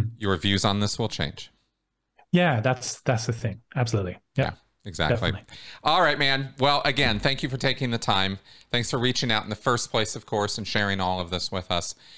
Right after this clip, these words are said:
Speaker 1: And of course, I, you know, I am going to express here that I definitely understand the emotional toll. And,
Speaker 2: Yeah,
Speaker 1: you
Speaker 2: yeah.
Speaker 1: know, and, and that we, I think we have completely common ground on,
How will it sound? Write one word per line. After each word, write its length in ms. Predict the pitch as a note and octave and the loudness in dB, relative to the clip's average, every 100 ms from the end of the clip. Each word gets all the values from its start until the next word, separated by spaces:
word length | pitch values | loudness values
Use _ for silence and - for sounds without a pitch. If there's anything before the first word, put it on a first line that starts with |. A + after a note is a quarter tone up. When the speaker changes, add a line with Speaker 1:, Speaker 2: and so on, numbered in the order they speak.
| - - _ | -20 -20 _
Speaker 1:
And 520 | A2 G#2+ G#2+ G#2+ C3 - | 0 2 0 -2 -8 -2
of 160 | A2+ G#2+ | -2 -2
course, 400 | - A2+ A2 - | 0 0 0 -2
I, 420 | A2 G#2 G#2 G#2 - - | 0 0 0 -2 -4 -4
you 100 | A#2 | 0
know, 220 | F#2+ F#2 | 2 2
I 120 | G#2 | 2
am 340 | G#2 - B2+ A#2+ | 2 2 0 0
going 260 | A2+ F#2+ F#2+ | 2 0 0
to 140 | G2+ | -4
express 480 | E2 - F2+ D#2+ - | -4 -4 -4 -4 -4
here 260 | F2 D#2 D#2+ | -6 -6 -2
that 340 | E2+ E2 - - - - - | 0 -2 -4 -20 -20 -20 -4
I 180 | G#2 F#2+ | -2 -2
definitely 720 | - A2 G2 G#2 F#2 F#2 E2+ | 0 -2 0 -4 -4 -2 -4
understand 520 | E2+ E2 - F2+ E2 | -4 -6 -6 -6 -4
the 40 | E2 | -4
emotional 440 | D#2 D2+ - D2+ | -4 -6 -8 -12
toll. 340 | - - - _ _ _ _ _ _ _ F#2+ | -8 -10 -10 _ _ _ _ _ _ _ -2
And, 400 | E2+ D#2+ D#2 - | -2 -2 -6 0
Speaker 2:
Yeah, 360 | B2 A#2 G2 - - | 2 2 0 -6 -2
Speaker 1:
you 100 | A2+ | 0
Speaker 2:
yeah. 20 | |
Speaker 1:
know, 220 | E2 D#2 - | 0 -2 -2
and, 320 | F#2 F2+ - | -2 -2 -2
and 220 | F2+ F2 | -4 0
that 380 | G#2 A2+ G2 - - | 0 2 0 -2 -6
we, 200 | G2 F#2+ | -2 0
I 120 | F2+ | 0
think 320 | - F#2+ - | -2 -6 -2
we 120 | F2 | -4
have 220 | F2 E2 - | -2 -4 -6
completely 520 | F2 - A2 F#2+ E2 | -14 -4 -2 -2 -4
common 320 | - D2+ D2+ | -4 -6 -8
ground 320 | D2+ C#2+ C2+ | -10 -10 -10
on, 180 | - | -12